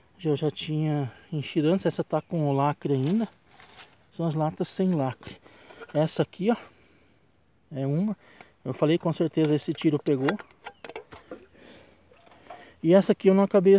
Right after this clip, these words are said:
acabei não acertando, ó. Só cortei o lacre dela. Deu. Ela tava aqui, ó. E olha, puta merda. Desculpe o palavrão.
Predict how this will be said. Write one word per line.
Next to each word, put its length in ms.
acabei 360
não 160
acertando, 640
ó. 200
Só 180
cortei 340
o 80
lacre 320
dela. 240
Deu. 600
Ela 220
tava 300
aqui, 320
ó. 40
E 80
olha, 400
puta 640
merda. 420
Desculpe 440
o 140
palavrão. 500